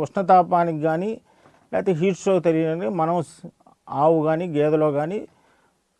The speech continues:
గమనించవలసిన బిహేవియరల్ సిమ్టమ్స్ అంటే బాహ్యంగా కనిపించే లక్షణాలు పల్స్ పెరుగుతుంది, తర్వాత శ్వాస పెరుగుతుంది,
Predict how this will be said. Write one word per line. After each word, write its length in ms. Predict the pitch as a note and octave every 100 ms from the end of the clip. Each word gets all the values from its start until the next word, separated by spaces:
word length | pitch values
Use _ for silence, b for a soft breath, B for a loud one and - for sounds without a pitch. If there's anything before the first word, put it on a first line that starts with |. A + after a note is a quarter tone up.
| _ - B2+
గమనించవలసిన 720 | F3 G#3+ G3+ F#3+ E3+ - G#3 - - C3
బిహేవియరల్ 460 | C#3+ E3 G#3+ G#3 E3
సిమ్టమ్స్ 420 | C#3+ C3 C3+ A2+ - B2+
అంటే 160 | C#3+ F3+ C#3
బాహ్యంగా 380 | D3 D#3 E3 D#3
కనిపించే 280 | D3 C#3 D3
లక్షణాలు 300 | C3+ - F3+ -
పల్స్ 200 | D#3+ - D#3+
పెరుగుతుంది, 460 | D3 C3 C#3 D3 G3+ b b b -
తర్వాత 280 | D3 E3 E3 C#3+
శ్వాస 240 | C#3+ D3+ D#3 D3+
పెరుగుతుంది, 440 | D3 C3+ D3+ E3+